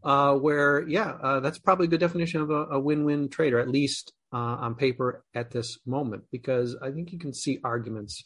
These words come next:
for both sides. I was surprised that Hoyer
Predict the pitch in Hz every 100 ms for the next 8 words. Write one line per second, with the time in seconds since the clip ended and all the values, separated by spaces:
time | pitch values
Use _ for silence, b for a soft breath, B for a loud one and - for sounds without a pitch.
0 | b b b b - 127 107 131 120 -
1 | - 117 110 117 - 160 262 196 180 -
2 | - 160 160 160 156 143 135 120 123 143
3 | 139 135 127 127 _ 175 165 _ - 160
4 | 156 151 143 135 127 -